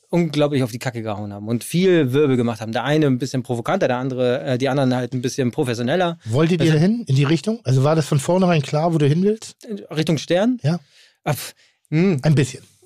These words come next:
Speaker 1: Ja,
Speaker 2: Okay.
Speaker 1: so, hm, v-, doch schon, aber ich meine letztendlich,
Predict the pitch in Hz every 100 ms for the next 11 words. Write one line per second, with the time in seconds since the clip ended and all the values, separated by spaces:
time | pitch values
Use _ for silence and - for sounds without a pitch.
0 | 202 165 147 139 135 180 190 147 165 147
1 | 165 170 151 - 160 185 196 226 - 196
2 | 240 151 156 160 147 - - 147 185 190
3 | 196 196 180